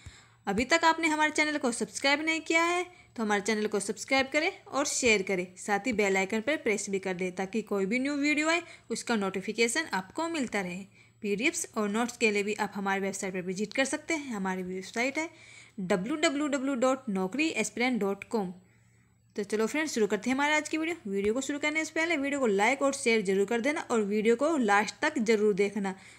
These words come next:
जब आप वीडियो को लास्ट तक देखोगे, पूरी देखोगे, तभी आपको पता चलेगा कि ये वीडियो आपके लिए कितनी हेल्पफुल है।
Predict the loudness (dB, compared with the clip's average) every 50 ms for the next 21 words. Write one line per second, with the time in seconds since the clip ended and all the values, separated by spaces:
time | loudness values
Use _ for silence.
0 | -20 _ -8 -8 -8 -8 -12 _ _ -20 -20 -20 -20 -20 -6 _ 2 2 2 4
1 | 2 2 4 4 4 6 6 4 4 4 0 -2 2 2 2 2 2 0 -2 -2
2 | 0 2 2 2 2 0 -2 -2 0 2 2 4 4 4 2 0 0 0 -2 -2
3 | -2 0 0 2 4 4 4 2 2 -2 -2 -2 0 -2 -2 0 0 0 0 0
4 | 0 0 0 0 2 2 0 2 2 4 4 2 2 2 2 2 2 0 0 -2
5 | -2 0 0 -2 0 2 2 2 2 2 -2 -4 -2 0 2 2 2 0 -2 -2
6 | -4 -6 -6 -8